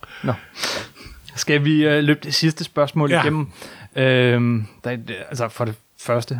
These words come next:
Speaker 1: tak fordi der er kommet så mange, det er faktisk rigtig dejligt. Mads, øh, øh, Mar-, øh, Mads Tvedebring, han spørger, har Stan Lee her de senere år spillet en rolle hos Marvel,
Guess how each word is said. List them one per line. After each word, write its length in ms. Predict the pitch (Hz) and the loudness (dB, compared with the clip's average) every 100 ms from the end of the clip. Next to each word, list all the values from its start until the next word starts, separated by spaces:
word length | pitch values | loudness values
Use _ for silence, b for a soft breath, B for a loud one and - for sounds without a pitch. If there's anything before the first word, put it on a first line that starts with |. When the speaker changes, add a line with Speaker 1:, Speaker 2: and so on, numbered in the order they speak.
| 113 | 0
Speaker 1:
tak 140 | 131 | 0
fordi 100 | 165 | 2
der 60 | 143 | 2
er 40 | |
kommet 280 | - 139 185 | 4 4 4
så 60 | 131 | 2
mange, 200 | 117 135 | 0 0
det 60 | |
er 40 | 139 | -2
faktisk 240 | 135 139 | -4 -2
rigtig 180 | 147 139 | -4 0
dejligt. 360 | 104 131 156 - B B B B B B B - | 2 2 -2 -6 B B B B B B B 0
Mads, 380 | 156 170 - 190 | 2 2 0 2
øh, 340 | 180 160 151 - | 4 4 2 2
øh, 400 | 147 139 135 139 | 4 4 4 2
Mar-, 460 | 147 156 - 139 165 | 0 0 -2 -4 0
øh, 480 | 156 135 131 131 135 - _ _ 180 | 4 4 4 2 -2 -6 _ _ 0
Mads 240 | 156 - | 0 0
Tvedebring, 720 | - 208 190 165 151 165 165 - | 0 0 2 0 -4 -2 -2 0
han 160 | 156 | -2
spørger, 260 | - 170 - | 2 0 0
har 140 | 135 | -2
Stan 280 | 127 165 151 | 0 2 4
Lee 320 | 156 226 277 | 4 4 4
her 200 | 175 180 | 4 2
de 100 | 147 | 0
senere 340 | - 240 269 185 | 0 2 4 4
år 160 | 139 | 2
spillet 280 | 120 - 143 | 0 2 4
en 100 | 143 | 4
rolle 300 | 123 127 160 | 4 4 4
hos 200 | 151 139 | 2 0
Marvel, 320 | 143 131 143 | 0 0 -6